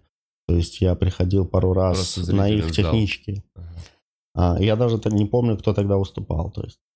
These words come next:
Speaker 1: просто я помню, я помню Ромаху,
Speaker 2: Ага.
Speaker 1: я, ну, из-за его имиджа такого, типа,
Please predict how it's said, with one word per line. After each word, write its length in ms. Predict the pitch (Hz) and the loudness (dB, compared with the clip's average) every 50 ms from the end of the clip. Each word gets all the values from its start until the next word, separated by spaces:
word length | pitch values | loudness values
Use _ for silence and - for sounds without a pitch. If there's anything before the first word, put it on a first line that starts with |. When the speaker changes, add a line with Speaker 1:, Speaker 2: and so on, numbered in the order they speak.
| _ _ _ _ _ _ _ - | _ _ _ _ _ _ _ -2
Speaker 1:
просто 600 | - 92 - - - 101 95 90 87 85 85 - - | -2 -2 -2 0 0 0 2 2 4 2 0 0 0
я 140 | - 92 92 87 | 0 0 2 2
помню, 420 | - 117 113 117 104 95 90 - | 2 2 2 4 2 2 0 2
я 100 | 90 104 | 0 2
помню 280 | 104 117 120 117 107 101 | 2 2 2 2 2 2
Ромаху, 600 | 98 98 101 107 131 156 147 - - 98 98 - _ _ _ _ _ - | 2 2 2 2 0 -2 -4 -4 -8 -10 -10 -10 _ _ _ _ _ -6
Speaker 2:
Ага. 120 | - 90 | -2 0
Speaker 1:
я, 220 | 90 90 87 80 - - | 2 2 2 0 -2 0
ну, 260 | 101 110 120 117 107 | 0 2 2 4 2
из-за 200 | 98 95 92 98 | 2 2 2 2
его 340 | 98 95 92 92 90 90 87 | 2 2 2 2 2 2 0
имиджа 500 | 87 - 107 113 113 107 104 90 95 92 | 0 0 0 2 2 2 2 2 0 0
такого, 440 | - 95 87 - 104 90 90 87 87 | 0 0 0 0 0 2 2 2 0
типа, 400 | - - - - 85 82 80 - | -2 -4 -2 0 2 2 2 0